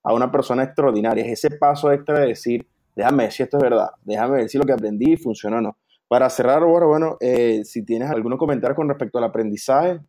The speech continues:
has repetido varias veces de que, del tema aprendizaje y tú me, me enseñaste también algo de, del just in time, que me fascina el tema del aprendizaje. Si tienes algún recurso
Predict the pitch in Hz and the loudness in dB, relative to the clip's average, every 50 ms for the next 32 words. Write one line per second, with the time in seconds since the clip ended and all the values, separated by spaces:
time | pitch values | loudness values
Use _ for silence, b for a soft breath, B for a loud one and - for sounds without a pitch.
0 | _ _ _ - 107 107 131 135 120 135 107 117 113 117 120 131 139 135 131 131 | _ _ _ -4 -2 -2 -2 -2 -2 -2 -2 0 0 0 2 2 2 2 2 2
1 | 127 131 131 127 131 127 123 - 147 143 139 131 98 113 101 - - 113 104 95 | 2 0 0 0 0 -2 0 0 0 0 0 0 -2 -4 -6 -6 -6 -8 -8 -6
2 | 104 101 110 127 131 135 117 101 - - 165 160 151 - 113 104 - 113 110 107 | -6 -6 -4 -4 -4 -4 -6 -4 -2 0 0 0 0 -2 -4 -4 -2 0 0 0
3 | 113 120 127 135 135 123 120 117 113 107 - 110 104 101 - _ - 135 117 110 | 0 0 0 0 0 0 -2 -2 -4 -4 -6 -8 -8 -8 -8 _ -4 -4 -2 -2
4 | 110 113 120 117 120 120 120 135 135 131 123 113 107 - - 110 101 98 95 - | -2 -2 0 -2 -2 0 2 2 2 2 2 0 0 -4 -6 -8 -10 -10 -4 -2
5 | 107 110 - - 131 123 113 - 131 131 135 139 131 - 117 107 101 - - 104 | -2 -2 -2 -4 -6 -6 -2 -2 -2 0 0 -2 -2 -4 -4 -6 -6 -6 -8 -8
6 | - - 101 107 117 123 110 123 123 123 127 113 104 117 110 104 - - 110 120 | -8 -6 -4 -4 -4 -4 -4 -4 -2 -2 -2 -2 -2 -4 -4 -6 -4 0 0 0
7 | 135 131 - 110 - 107 107 107 131 123 117 107 104 110 110 107 113 117 120 123 | 0 0 -4 -10 -12 -10 -8 -4 -2 -2 -2 -2 -2 -2 -2 -2 -2 -2 -2 -2
8 | 123 123 113 - - - 120 120 - 127 123 120 - - 131 127 127 123 - - | -2 -4 -4 -4 -2 -2 -2 0 0 0 0 0 0 0 2 2 2 2 -2 -6